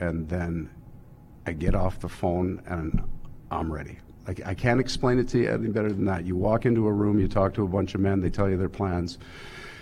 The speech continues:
and they've got them, right? They're, they're, they're working on things. They have a plan if this happens, a plan if this happens, and they're ready to work. And you're going, "Oh, man, I, I wanna be a part of this." So that switch got flipped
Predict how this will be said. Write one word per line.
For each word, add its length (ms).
and 120
they've 160
got 300
them, 320
right? 300
They're, 120
they're, 280
they're 160
working 420
on 180
things. 400
They 120
have 140
a 60
plan 340
if 100
this 200
happens, 320
a 40
plan 300
if 100
this 200
happens, 400
and 120
they're 120
ready 380
to 80
work. 440
And 140
you're 100
going, 280
"Oh, 40
man, 140
I, 180
I 160
wanna 220
be 100
a 40
part 220
of 80
this." 220
So 160
that 220
switch 460
got 200
flipped 360